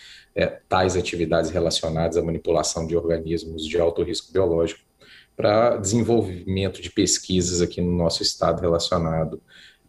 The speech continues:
a vacinas, kits de diagnóstico, enfim, a gente tem aí um universo que se abre agora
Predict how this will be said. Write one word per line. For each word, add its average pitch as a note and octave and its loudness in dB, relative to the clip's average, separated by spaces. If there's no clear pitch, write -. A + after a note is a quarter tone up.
a D#2+ 0
vacinas, F2 0
kits G#2 0
de E2 -4
diagnóstico, E2 0
enfim, E2 -8
a F2 -8
gente F2+ -4
tem F#2 0
aí F2 0
um F2+ 2
universo F2+ 2
que G2+ -8
se - 2
abre F#2+ 6
agora F2 0